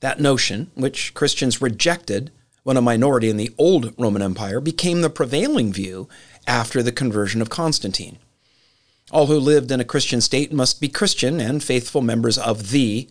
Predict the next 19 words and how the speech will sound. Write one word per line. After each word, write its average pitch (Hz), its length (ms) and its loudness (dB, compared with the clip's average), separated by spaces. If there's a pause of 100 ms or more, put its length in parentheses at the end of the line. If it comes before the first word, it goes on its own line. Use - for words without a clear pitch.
(120)
church. - 460 -2 (920)
Only 151 300 4
a 139 120 -2
bare 139 340 4
few 131 300 0
places 117 440 0
allowed 123 360 2
Jews 123 220 2
and 113 100 2
Muslims 120 360 0
to 131 100 -4
live 160 180 2
among 107 280 0
them, 120 220 -2 (360)
but 151 120 0
only 135 260 4
as 117 120 2
lower-class 117 540 0
citizens, - 580 0